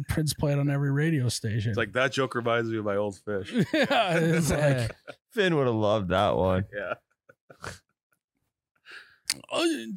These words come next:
Speaker 1: nice to clear up some counter space, though.
Speaker 2: It will be nice.
Speaker 3: Save, uh, save some money
Speaker 4: Are you
Speaker 3: on
Speaker 4: gonna
Speaker 3: fish
Speaker 4: get a
Speaker 3: food,
Speaker 4: new
Speaker 3: too.
Speaker 4: fish?
Speaker 2: I don't know. I think,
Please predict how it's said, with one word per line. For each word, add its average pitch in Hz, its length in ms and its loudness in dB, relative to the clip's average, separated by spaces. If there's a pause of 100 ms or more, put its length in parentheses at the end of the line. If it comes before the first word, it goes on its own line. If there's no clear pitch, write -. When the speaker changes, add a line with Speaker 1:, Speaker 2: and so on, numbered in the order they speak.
(120)
Speaker 1:
nice 185 380 2
to 202 100 0
clear 180 260 0
up 165 80 -2
some 147 180 -2
counter 143 340 -2
space, 117 420 -4
though. 120 300 -4 (460)
Speaker 2:
It 110 60 -6
will 127 140 0
be 123 100 -4
nice. 92 480 -10
Speaker 3:
Save, 180 320 0
uh, 135 240 -2
save 139 240 -2
some 127 100 -2
money 104 160 -2
Speaker 4:
Are 104 100 2
you 120 100 2
Speaker 3:
on 120 60 2
Speaker 4:
gonna 120 140 4
Speaker 3:
fish 107 80 2
Speaker 4:
get 110 120 4
a 110 40 4
Speaker 3:
food, 107 60 2
Speaker 4:
new 110 120 4
Speaker 3:
too. 110 100 -2
Speaker 4:
fish? 139 420 0 (580)
Speaker 2:
I 117 80 -2
don't 147 140 0
know. 110 140 0
I 101 80 -2
think, 110 160 -4